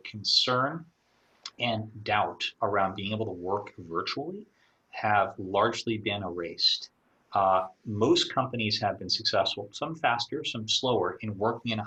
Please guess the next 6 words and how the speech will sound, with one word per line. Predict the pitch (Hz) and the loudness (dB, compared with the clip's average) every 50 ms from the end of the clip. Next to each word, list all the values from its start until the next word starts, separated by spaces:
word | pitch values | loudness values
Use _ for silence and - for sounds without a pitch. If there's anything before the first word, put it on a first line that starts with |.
| - - - | -8 -8 -4
highly | 107 110 117 127 123 117 113 104 95 | 0 0 0 0 0 -2 -2 -4 -6
virtualized | 95 101 101 - - 104 92 92 87 87 85 - - - - | -8 -6 -6 -4 -4 -2 -2 -2 -4 -4 -6 -12 -16 -12 -8
way. | 87 85 - - _ _ _ _ _ - - - - _ _ _ _ _ - | -8 -8 -8 -10 _ _ _ _ _ -20 -20 -20 -20 _ _ _ _ _ -4
And | 117 110 107 110 110 - - _ - _ - - - | -2 -2 -2 -4 -8 -12 -20 _ -20 _ -20 -6 0
by | 110 101 104 104 | 2 2 2 2
removing | 98 98 101 98 98 104 113 139 165 170 151 147 139 135 127 123 | 0 -2 -2 -2 0 2 4 6 6 4 4 2 -2 -2 -4 -4